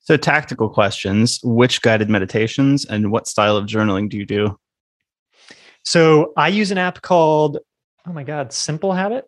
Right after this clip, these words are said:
Speaker 2: Yeah, Simple Habit.
Speaker 1: Mm-hmm.
Speaker 2: And there's a ton of good instructors on there, but, you know, uh, I kind of listen to what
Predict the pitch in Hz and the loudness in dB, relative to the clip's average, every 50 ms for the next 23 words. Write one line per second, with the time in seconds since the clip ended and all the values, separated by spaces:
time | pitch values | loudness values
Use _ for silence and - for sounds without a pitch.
0 | _ _ - 147 139 123 110 - - 175 175 175 170 156 139 135 123 113 110 120 | _ _ -2 0 0 2 2 2 2 2 2 2 2 0 0 0 0 -2 -2 -4
1 | 123 - _ _ _ _ _ - 139 139 139 143 139 135 135 131 120 120 _ _ | -6 -8 _ _ _ _ _ 2 2 4 4 4 2 2 0 -2 -6 -10 _ _
2 | _ _ _ _ _ - 151 156 143 156 147 - - - 143 147 156 160 160 151 | _ _ _ _ _ 2 2 4 4 4 2 0 -2 -4 -2 0 2 2 2 0
3 | 151 127 123 151 139 139 127 - - 139 127 135 117 135 123 127 127 120 120 113 | 0 -2 -2 -2 -2 -4 -4 -4 -4 -4 -4 -2 -2 -2 -2 0 0 -2 -2 -2
4 | 107 139 131 127 135 - - - - _ _ _ _ _ _ _ _ _ _ _ | 0 0 2 2 0 -2 -6 -12 -20 _ _ _ _ _ _ _ _ _ _ _
5 | 165 180 170 151 135 131 135 147 - - - - - - - - - - - - | 0 0 2 2 2 0 0 -2 -2 -4 -6 -6 -6 -8 -10 -10 -12 -12 -10 -10
6 | - - - - - 175 156 - - 175 185 196 170 143 147 165 170 - - 180 | -10 -10 -12 -10 -8 -8 -8 -4 -2 0 0 0 0 0 0 0 0 0 0 -2
7 | 170 160 - - 165 151 147 143 143 143 135 123 120 120 123 139 147 156 - - | -4 -4 -2 -2 0 0 2 2 0 0 -2 -4 -4 -4 0 0 2 0 0 -4
8 | - | -10